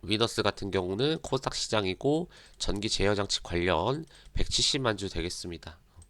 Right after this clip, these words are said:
이렇게 세 기업 정도만 있으니까 참고하시면 될 것 같아요. 어, 보통 공모청약보다는 신규 상장에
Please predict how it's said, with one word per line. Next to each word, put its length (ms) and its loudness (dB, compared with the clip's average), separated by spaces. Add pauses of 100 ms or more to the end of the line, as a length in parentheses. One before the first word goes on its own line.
(360)
이렇게 200 -6
세 180 -2
기업 280 -2
정도만 420 0
있으니까 580 -4
참고하시면 880 -2 (600)
될 140 -2
것 140 0
같아요. 460 -2
어, 140 -6
보통 600 -2
공모청약보다는 800 4
신규 260 0
상장에 520 2